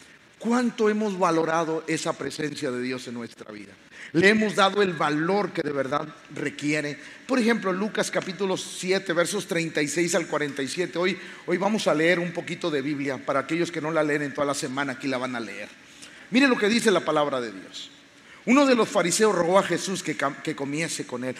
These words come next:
Qué, qué, qué interesante, porque los fariseos nunca creyeron en Jesús. Los fariseos no veían a Jesús como Dios encarnado, sino como un maestro. Otros decían que era un profeta, pero este lo invitó a comer. Ahora, le quiero hacer una pregunta y espero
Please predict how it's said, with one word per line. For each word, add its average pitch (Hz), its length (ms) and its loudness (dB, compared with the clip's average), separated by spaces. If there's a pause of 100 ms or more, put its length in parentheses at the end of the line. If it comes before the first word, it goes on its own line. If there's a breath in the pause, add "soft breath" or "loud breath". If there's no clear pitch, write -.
(200 loud breath)
Qué, 175 140 -10
qué, 190 120 -6
qué 233 100 2
interesante, 233 580 2
porque 180 240 -4
los 165 160 0
fariseos 160 400 -2
nunca 190 260 -4
creyeron 151 400 -2
en 139 60 -6
Jesús. 160 420 -8 (840 loud breath)
Los 190 160 2
fariseos 202 400 4
no 220 160 2
veían 220 320 6
a 196 60 2
Jesús 175 360 -2
como 170 300 -4
Dios 185 320 0
encarnado, 175 600 0
sino 165 300 -4
como 160 220 -4
un 185 100 -4
maestro. 175 500 -2 (640 loud breath)
Otros 196 280 4
decían 185 340 2
que 196 80 0
era 190 100 2
un 190 140 0
profeta, 202 460 0
pero 202 180 2
este 233 220 0
lo 180 100 0
invitó 160 300 -2
a 143 40 2
comer. 139 280 -4
Ahora, 151 320 0
le 160 120 -2
quiero 247 200 2
hacer 233 180 0
una 240 160 0
pregunta 214 340 0
y 180 120 2
espero 208 340 0